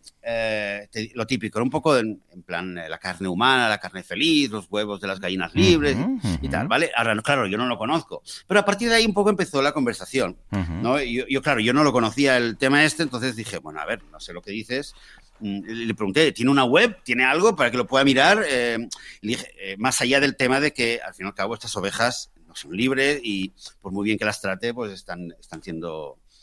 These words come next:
Speaker 1: están siendo, eh, utilizadas por su, por su pelo, por su, eh, para que
Speaker 2: Claro,
Speaker 1: podamos
Speaker 2: sí, sí,
Speaker 1: usar
Speaker 2: tal
Speaker 1: su lana,
Speaker 2: cual.
Speaker 1: etcétera, etcétera, ¿no? Pero bueno, más allá les dije, "Mira, incluso si las trata muy bien, puede ser que las trate muy bien, ¿eh? Yo no lo pongo en
Speaker 2: Sí,
Speaker 1: duda,
Speaker 2: sí,
Speaker 1: a lo mejor es un
Speaker 2: no,
Speaker 1: hombre
Speaker 2: no.
Speaker 1: muy,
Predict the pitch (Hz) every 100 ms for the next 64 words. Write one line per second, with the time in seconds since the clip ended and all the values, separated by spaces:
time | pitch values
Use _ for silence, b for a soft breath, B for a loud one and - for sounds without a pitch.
0 | b _ - 82 82 82 78 82 - 95
1 | 95 87 80 95 95 92 - 76 - -
2 | - - 123 143 139 139 B B B -
3 | - 82 58 - - 62 69 64 71 67
4 | - 87 - - 92 85 85 98 87 80
5 | 113 98 160 175 147 175 165 127 120 98
6 | 123 202 B B B 220 233 170 110 151
7 | 175 160 170 143 139 110 110 90 107 123
8 | 165 202 214 170 - 120 131 151 143 117
9 | 123 170 b b b _ _ _ - 85
10 | 90 76 95 127 175 139 90 80 131 95
11 | 123 131 87 120 143 107 92 202 156 90
12 | 101 104 120 135 139 143